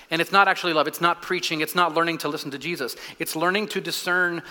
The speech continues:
the voice of Jesus in the sea of the other voices, because the, the voice of Jesus is how we learn about justice and love and the gospel and how it functions.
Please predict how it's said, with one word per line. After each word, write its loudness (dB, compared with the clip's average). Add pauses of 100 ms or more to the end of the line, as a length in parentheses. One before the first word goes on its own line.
(160)
the -2
voice -2
of -6
Jesus -2 (220)
in -6
the -2
sea -2
of -2
the -2
other 0
voices, -4
because -8
the, -4 (220)
the 0
voice 2
of -8
Jesus 0 (240)
is 2
how 6
we 4
learn 4
about 0
justice -4 (320)
and -10
love 0 (720)
and -12
the -4
gospel -2 (720)
and -16
how 0
it -6
functions. -12